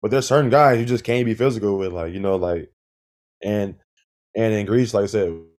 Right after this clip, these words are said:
with the, with the vets there, as soon as you try to be real aggressive, they use it against you. Kinda like how everybody said the James Harden effect, where they wrap, wrap your arms. It's like, like, damn, bro, like, you can, so it's just like, you can, sometimes, like I said, as a rookie, I had to get, I had to get, adjust and adapt to how they played. And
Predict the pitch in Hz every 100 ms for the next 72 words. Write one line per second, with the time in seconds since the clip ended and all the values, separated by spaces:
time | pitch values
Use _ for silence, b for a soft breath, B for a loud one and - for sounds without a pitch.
0 | _ _ 90 85 92 92 92 113 110 104
1 | 107 107 _ _ _ - 131 123 131 117
2 | 117 113 113 123 120 104 104 107 117 107
3 | 98 107 120 110 107 110 104 117 113 107
4 | 107 107 110 107 110 104 101 107 107 110
5 | 107 101 110 104 95 101 104 - 113 110
6 | 101 110 113 117 107 104 98 98 92 -
7 | _ _ _ _ 110 110 110 127 101 98
8 | 104 95 92 92 101 113 104 113 104 104
9 | 104 104 87 - _ _ _ _ _ -
10 | 110 120 135 131 131 117 113 117 135 101
11 | 95 113 117 117 113 107 - 98 95 92
12 | 101 - 95 98 90 87 101 104 104 107
13 | 107 104 95 90 98 98 - 95 95 87
14 | - 104 101 98 90